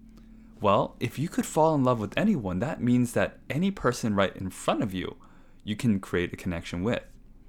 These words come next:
And from what I've seen,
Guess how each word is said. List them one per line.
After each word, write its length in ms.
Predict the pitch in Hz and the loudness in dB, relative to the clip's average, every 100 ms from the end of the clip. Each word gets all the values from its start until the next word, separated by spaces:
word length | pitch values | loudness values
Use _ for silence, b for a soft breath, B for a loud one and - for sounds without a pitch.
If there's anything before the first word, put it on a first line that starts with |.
| b b b b b b - | b b b b b b -2
And 320 | 123 127 117 - - - - - - | 2 4 2 -4 -20 -20 -20 -20 -10
from 240 | - 139 | 0 2
what 100 | 185 | 2
I've 220 | 196 165 160 | 2 0 -2
seen, 440 | - 175 233 | -4 -2 -2